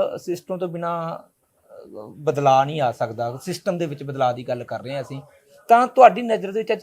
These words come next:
ਕਿਹੜੀ ਪਾਰਟੀ ਲੱਗਦੀ ਹੈ ਕਿ ਕਿਸਾਨੀ ਹਿੱਤ 'ਚ ਹੋ ਸਕਦੀ ਹੈ?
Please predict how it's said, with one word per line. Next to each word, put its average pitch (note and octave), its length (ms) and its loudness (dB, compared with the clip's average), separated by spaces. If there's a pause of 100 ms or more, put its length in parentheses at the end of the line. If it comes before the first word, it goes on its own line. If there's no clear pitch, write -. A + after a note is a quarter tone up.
ਕਿਹੜੀ C4+ 220 -6
ਪਾਰਟੀ F3+ 560 2
ਲੱਗਦੀ E3 360 0
ਹੈ F3 40 -4
ਕਿ G3 160 -10
ਕਿਸਾਨੀ F3 480 -6
ਹਿੱਤ E3+ 260 -12
'ਚ F3 100 -18
ਹੋ E3 260 -4
ਸਕਦੀ B2 480 -4
ਹੈ? - 60 -12